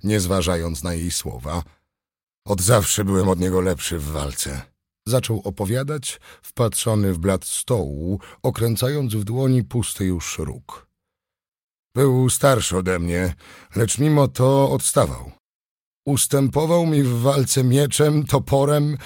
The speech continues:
w strzelaniu z łuku, aż pewnego razu, kiedy trenowaliśmy, potknąłem się, a on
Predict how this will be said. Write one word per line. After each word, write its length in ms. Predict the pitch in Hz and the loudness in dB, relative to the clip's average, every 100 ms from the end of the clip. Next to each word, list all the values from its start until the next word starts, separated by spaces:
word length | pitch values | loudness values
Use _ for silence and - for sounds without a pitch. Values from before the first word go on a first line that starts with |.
| - | -12
w 100 | - | -4
strzelaniu 600 | - - - 143 131 120 | -4 0 2 4 4 2
z 80 | 95 | 0
łuku, 480 | 110 139 - 160 - - - - _ _ _ | 0 0 2 0 0 -8 -20 -20 _ _ _
aż 220 | 120 - | -2 0
pewnego 420 | - 104 117 107 | -2 -2 2 2
razu, 420 | 110 107 78 82 | 4 2 0 -6
kiedy 320 | 80 92 92 | -4 -4 -4
trenowaliśmy, 1080 | 80 98 104 107 135 95 80 82 87 90 87 - | -2 0 2 4 4 2 -2 -4 -2 0 -2 -4
potknąłem 640 | 104 - 113 127 67 69 | -6 -4 2 2 2 -6
się, 420 | 65 - 87 87 95 - - - - | -6 -6 -4 -2 -4 -8 -20 -14 -2
a 160 | 113 | 0
on 400 | 117 135 143 147 | 2 4 4 2